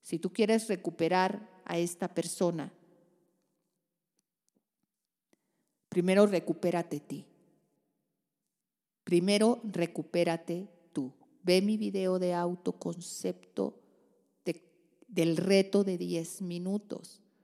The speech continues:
Velo, velo todo y comienza. Yo soy una mujer inolvidable, yo soy feliz.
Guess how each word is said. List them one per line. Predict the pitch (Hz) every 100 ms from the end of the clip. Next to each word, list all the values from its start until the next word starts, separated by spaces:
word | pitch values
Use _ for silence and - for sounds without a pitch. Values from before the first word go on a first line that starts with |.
| _ -
Velo, | 175 208 147
velo | 160 170
todo | 175 190 202 202 - -
y | 185
comienza. | 175 170 185 202 170
Yo | 160 175
soy | 170 202 214
una | 208
mujer | 175 175 - 190
inolvidable, | 196 175 165 160 175 220
yo | 190 202
soy | - 254
feliz. | 240 185 190 277 262 -